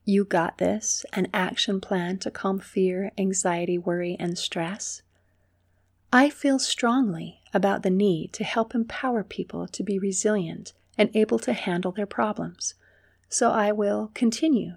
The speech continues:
sharing excerpts from the book in other episodes of Linda's Corner. In closing, I would like to share a quote from Diane Donovan, senior reviewer at Midwest Book Review.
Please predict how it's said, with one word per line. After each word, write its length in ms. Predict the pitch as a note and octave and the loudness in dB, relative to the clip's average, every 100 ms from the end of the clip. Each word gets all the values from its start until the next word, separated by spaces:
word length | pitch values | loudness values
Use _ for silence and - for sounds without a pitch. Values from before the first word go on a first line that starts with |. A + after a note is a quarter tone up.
| - | -8
sharing 400 | - G3+ F#3 - | -2 0 0 -2
excerpts 540 | F#3 - - E3+ - | -4 -4 -4 -4 -6
from 240 | - F#3+ E3+ | -6 -4 -4
the 60 | |
book 360 | F3 E3+ E3+ - _ | -4 -6 -6 -16 _
in 160 | A#3+ A3+ | 0 2
other 220 | C4 C4+ | 2 2
episodes 760 | F3 E3+ F#3+ - F3 E3+ - - - | 0 -2 -2 -2 -2 -6 -10 -10 -2
of 180 | F#3+ - | -2 0
Linda's 300 | F3 E3+ - | -4 -4 -10
Corner. 520 | - E3+ E3 E3+ - _ _ _ _ _ _ _ _ _ _ _ _ - | -8 -8 -8 -12 -18 _ _ _ _ _ _ _ _ _ _ _ _ 6
In 220 | D4 F#4 | 8 8
closing, 640 | - G3+ F#3 F#3 G3 A3 C4 | 4 4 4 4 2 0 -2
I 100 | - | 2
would 140 | C#4 E4+ | 6 8
like 220 | C4 B3+ | 6 4
to 100 | B3+ | -2
share 400 | - - F#3 F#3+ | -2 2 4 4
a 80 | A3+ | 0
quote 500 | - - G#3+ - - - | 0 6 6 4 -10 -12
from 240 | - G3+ F#3 | 2 2 4
Diane 400 | E3 F3+ A#3 C4+ | 4 4 4 4
Donovan, 600 | - F#3 F3 E3+ G#3 - - | 4 4 2 0 -2 -6 -6
senior 440 | - - D#4+ E4+ | 2 4 4 4
reviewer 560 | D#4+ D#4 G#3+ F#3 F3 F#3 - | 2 -2 0 0 -2 -6 0
at 160 | A#3 | 2
Midwest 560 | G3+ F3+ F#3 F3+ F#3+ - | 2 0 0 -4 -4 -2
Book 240 | B3 A#3+ | -2 -2
Review. 420 | G#3 F3+ E3 E3 | -4 -2 -4 -6